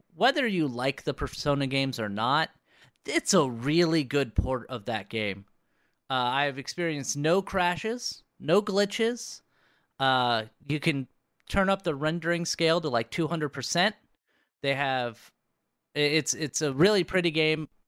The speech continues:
you know, from quite a few years ago, and the music is amazing. So if you like Persona or you like J R P Gs,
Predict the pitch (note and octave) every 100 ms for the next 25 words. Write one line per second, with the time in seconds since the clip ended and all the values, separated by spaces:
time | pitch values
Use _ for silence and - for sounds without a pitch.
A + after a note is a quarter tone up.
0 | _ C#3 A#2+ G#2 - B2 G#2+ - _ -
1 | B2+ A#2 B2+ A#2 B2+ A#2+ A#2+ A#2 A#2+ -
2 | _ _ _ _ _ C3+ C#3 C#3 C3+ B2
3 | C3+ C#3+ D#3 D3+ D3 A#2+ A#2 A2+ A2 -
4 | - - C#3 D3 E3+ F#3 F3+ F#3 D#3+ E3+
5 | D#3+ D#3+ D3+ _ _ _ - B2+ B2+ C3+
6 | C#3+ - D3+ C#3 C3 - B2 C3 B2 A2+
7 | A2 -